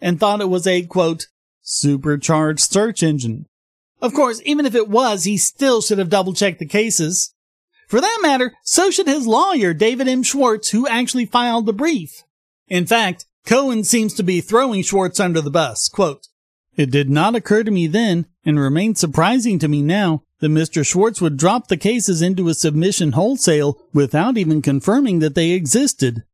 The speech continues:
Accordingly, when I saw the citations and descriptions I had sent Mister Schwartz quoted at length in the draft filing,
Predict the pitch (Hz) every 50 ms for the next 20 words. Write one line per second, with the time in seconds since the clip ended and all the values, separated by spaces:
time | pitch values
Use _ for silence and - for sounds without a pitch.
0 | _ _ _ _ _ - 131 135 - - 139 143 143 143 147 151 175 208 247 247
1 | - _ _ _ - 147 143 143 143 143 - - 190 170 170 165 165 - - 175
2 | 165 160 143 160 165 165 170 160 233 226 185 160 165 143 139 143 131 - - 165
3 | 165 165 - 202 190 175 147 180 180 180 165 156 147 - 190 180 170 170 170 165
4 | 160 - - 160 - - 175 160 165 175 - - - - - 156 165 214 220 247
5 | 226 202 202 - - 190 190 220 254 233 - 214 220 165 156 143 151 165 247 277
6 | 285 - - - 185 202 247 247 208 160 147 147